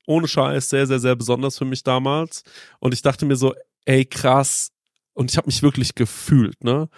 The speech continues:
Ich hab mich wirklich richtig cool gefühlt. Ich hab mir gedacht so, okay, Alter, you made it.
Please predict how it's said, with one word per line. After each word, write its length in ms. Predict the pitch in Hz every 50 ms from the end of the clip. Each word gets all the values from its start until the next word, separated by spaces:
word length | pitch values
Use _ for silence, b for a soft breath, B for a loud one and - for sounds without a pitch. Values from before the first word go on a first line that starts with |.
| b b b b b b
Ich 80 | 131
hab 80 | 151 151
mich 120 | 143 - -
wirklich 240 | 151 - 143 - -
richtig 380 | 123 143 139 - - 127 - -
cool 140 | - 123 113
gefühlt. 280 | 110 113 - - - - 104
Ich 60 | -
hab 80 | 135
mir 60 | 139 131
gedacht 220 | 127 123 123 -
so, 80 | - 117
okay, 240 | 113 - 123 107 98
Alter, 360 | - 107 104 110 98 104 113 B B B B B B
you 180 | - 131 127 120
made 460 | 120 120 123 123 127 131 135 135 117
it. 140 | 113 -